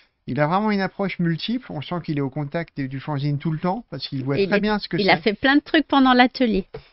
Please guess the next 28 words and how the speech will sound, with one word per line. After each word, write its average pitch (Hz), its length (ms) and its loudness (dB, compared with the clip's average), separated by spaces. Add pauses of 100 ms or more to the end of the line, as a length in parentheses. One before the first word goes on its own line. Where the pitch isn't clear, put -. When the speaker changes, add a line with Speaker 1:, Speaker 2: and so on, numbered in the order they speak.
(160)
Speaker 1:
Il 139 120 0
a 156 60 0
une 151 80 0
vraie 185 160 2
compréhension 190 640 -4
de 180 60 -4
la 143 120 0
richesse 165 480 -4
et 165 40 -4
de 135 60 -4
la 139 100 -2
diversité 156 580 -4
du 151 100 -4
format 170 340 -4
fanzine. 160 320 -6
Il 185 60 -4
n'y 175 80 -4
a 151 80 0
pas 220 180 -2
un 220 40 -4
de 202 60 -8
ces 196 120 -6
fanzines 190 580 -6
qui - 160 -8
est 165 40 -2
au 160 100 -4
même 170 280 -4
format. 151 440 -8